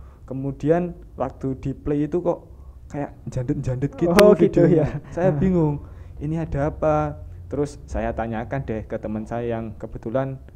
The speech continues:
Speaker 1: dia itu sudah
Speaker 2: Paham.
Speaker 1: jago
Speaker 2: Oh, iya,
Speaker 1: videografi.
Speaker 2: iya.
Speaker 1: Ternyata gara-gara shutter
Speaker 2: Shutter speed.
Speaker 1: speednya itu. <laughs>
Speaker 2: Pengalaman ini, catat.
Speaker 1: Iya.
Speaker 2: Nanti jangan sampai pengalaman ini terulang. Itu
Speaker 1: Iya,
Speaker 2: rumusnya
Speaker 1: apalagi
Speaker 2: tadi.
Speaker 1: untuk ini,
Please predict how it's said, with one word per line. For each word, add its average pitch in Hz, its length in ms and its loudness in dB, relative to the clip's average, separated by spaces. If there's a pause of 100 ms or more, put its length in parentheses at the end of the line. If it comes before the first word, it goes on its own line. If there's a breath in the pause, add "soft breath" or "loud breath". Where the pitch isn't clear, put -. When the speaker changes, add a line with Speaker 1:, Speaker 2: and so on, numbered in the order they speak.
(120)
Speaker 1:
dia 117 160 -4
itu 139 360 -2 (240)
sudah 147 320 0
Speaker 2:
Paham. 139 60 0
Speaker 1:
jago 120 260 0 (140)
Speaker 2:
Oh, 147 200 0
iya, 143 140 2
Speaker 1:
videografi. 117 540 -2
Speaker 2:
iya. - 100 -8 (240 soft breath)
Speaker 1:
Ternyata 131 480 -2
gara-gara 117 480 -6
shutter 147 240 0
Speaker 2:
Shutter 127 160 4
speed. 127 240 -2
Speaker 1:
speednya 120 180 0
itu. 113 460 -4
<laughs> - 480 -6
Speaker 2:
Pengalaman 170 640 4
ini, 160 320 4
catat. 180 400 6
Speaker 1:
Iya. 175 80 -6
Speaker 2:
Nanti 185 320 4
jangan 175 300 6
sampai 180 500 4 (240 loud breath)
pengalaman 185 720 6 (320 soft breath)
ini 196 320 4 (100)
terulang. 170 540 6
Itu 135 80 4
Speaker 1:
Iya, 139 240 10
Speaker 2:
rumusnya 143 320 4
Speaker 1:
apalagi 143 100 2
Speaker 2:
tadi. 170 120 6
Speaker 1:
untuk 160 200 8 (380 loud breath)
ini, 175 240 4